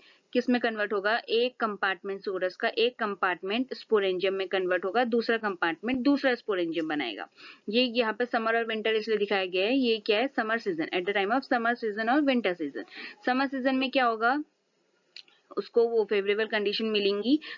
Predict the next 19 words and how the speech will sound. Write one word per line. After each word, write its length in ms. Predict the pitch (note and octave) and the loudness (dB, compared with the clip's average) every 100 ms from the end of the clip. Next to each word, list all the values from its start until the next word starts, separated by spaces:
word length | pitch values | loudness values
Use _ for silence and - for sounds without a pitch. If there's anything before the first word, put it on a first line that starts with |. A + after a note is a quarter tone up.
| - | -2
तो 80 | A#3 | 2
वो 100 | A#3+ | 2
किस, 160 | A#3+ - - - | 0 -6 -12 -4
कैसे 260 | A3+ G#3+ | -2 -2
reproduce 420 | A#3 A3+ A3 A3+ | -2 0 2 2
करेगा, 280 | - G#3 A#3+ C4 | 0 0 0 0
एक 160 | G#3+ - | -2 -2
sexually 540 | A3 G#3 - G#3+ G#3+ | -6 -4 -2 0 0
reproduce 500 | G3+ G3 F#3+ G3 G3 | 0 0 2 2 0
करेगा 360 | G3+ F#3 F#3 C4 | 2 2 2 0
और 300 | - G3+ - A3 | 2 0 0 2
एक, 220 | B3 C4+ _ | 2 0 _
अ, 800 | - - G3 F#3 F3+ F3+ F3 E3+ | -12 -2 0 2 2 0 0 0
प्रोसोरस 640 | F#3+ F#3 F#3+ F#3 G3 - | 0 2 4 4 2 -2
किस 220 | - G3 | -6 -4
में 100 | G3 | -2
convert 300 | F#3 F#3 F3 | -2 0 0
हो 60 | F3+ | 0
जाएगा, 420 | E3 E3 D#3+ D4 | 0 0 0 -2